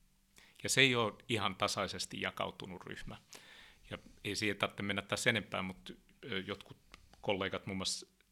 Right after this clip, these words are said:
Tenzin, ö, siis Dalai Laman oppilas, joka on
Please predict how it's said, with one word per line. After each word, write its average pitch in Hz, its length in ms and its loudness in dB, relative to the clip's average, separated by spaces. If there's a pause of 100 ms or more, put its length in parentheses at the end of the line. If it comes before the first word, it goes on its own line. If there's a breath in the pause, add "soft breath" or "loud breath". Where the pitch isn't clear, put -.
(380)
Tenzin, 95 600 -4 (880 loud breath)
ö, 92 240 -6 (140)
siis - 540 2
Dalai 98 220 10
Laman 104 380 6
oppilas, - 540 2
joka 110 200 2
on 98 140 2